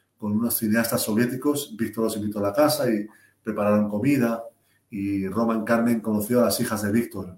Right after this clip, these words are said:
en aquel tiempo y conoció ese hogar, eh, y le mandó una carta preciosa a Joan Jara desde Moscú en el año setenta y cuatro. Una carta hermosa que cito en el libro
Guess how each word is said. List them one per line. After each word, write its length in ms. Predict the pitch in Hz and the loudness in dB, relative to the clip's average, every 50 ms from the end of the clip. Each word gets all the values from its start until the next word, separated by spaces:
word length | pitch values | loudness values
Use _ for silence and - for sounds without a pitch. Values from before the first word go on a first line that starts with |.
| _ - | _ -16
en 60 | 98 | -14
aquel 260 | 98 104 107 104 104 | -8 -6 -4 -4 -2
tiempo 480 | 110 127 123 113 101 - 107 104 107 - _ _ _ _ _ _ | 0 2 2 2 2 -2 -6 -6 -8 -12 _ _ _ _ _ _
y 80 | - 107 | -8 -4
conoció 440 | - 110 107 104 101 104 135 139 | 0 2 2 2 2 4 4 6
ese 140 | 131 - 123 | 6 6 4
hogar, 380 | 113 113 120 120 120 120 - - - - _ _ _ _ _ _ _ _ _ _ _ _ | 4 8 8 8 8 6 4 -2 -8 -14 _ _ _ _ _ _ _ _ _ _ _ _
eh, 560 | - 92 90 90 90 87 87 85 85 - - - | -10 -8 -6 -6 -4 -4 -4 -6 -8 -10 -12 -8
y 240 | 113 110 107 107 104 | -2 0 2 2 2
le 140 | 101 104 101 | 2 2 0
mandó 240 | 98 98 98 110 120 | 0 0 0 0 2
una 120 | 123 123 | 2 2
carta 320 | 120 127 123 123 127 120 | 4 4 2 4 4 2
preciosa 640 | 101 104 104 104 - 123 120 - - 110 110 - - - _ _ _ _ _ _ _ _ _ | 2 2 -2 0 0 0 0 2 0 -2 -2 -4 -8 -14 _ _ _ _ _ _ _ _ _
a 160 | 98 95 95 | -6 -4 0
Joan 200 | 101 113 113 104 | 2 2 2 2
Jara 340 | 104 - 117 113 110 107 107 | 2 0 0 2 2 2 2
desde 280 | 104 104 95 104 101 95 | 2 0 0 0 -2 -4
Moscú 420 | 95 95 - - - - 117 113 | -4 -6 -8 -8 -4 -2 0 0
en 60 | 104 | 2
el 60 | 104 104 | 2 2
año 140 | 110 110 | 2 2
setenta 300 | 104 - - 98 95 90 | 0 -2 -4 -6 -6 -6
y 40 | 95 | -8
cuatro. 380 | 90 98 90 85 - - - _ _ _ _ _ _ _ _ _ _ _ _ | -6 -6 -6 -6 -6 -10 -14 _ _ _ _ _ _ _ _ _ _ _ _
Una 160 | 95 95 95 98 | -14 -14 -8 -6
carta 480 | 98 98 98 98 95 92 92 92 - _ _ - | -6 -6 -4 -6 -6 -6 -8 -12 -16 _ _ -16
hermosa 500 | 101 95 101 117 139 135 135 147 147 143 | -10 -4 0 2 2 2 2 2 0 0
que 120 | - 101 | -2 -4
cito 260 | 101 110 104 104 98 | -4 -4 -4 -4 -4
en 120 | 95 98 98 | -2 0 2
el 60 | 104 | 4
libro 440 | 127 135 127 113 117 120 123 - | 4 6 6 6 4 2 -2 -6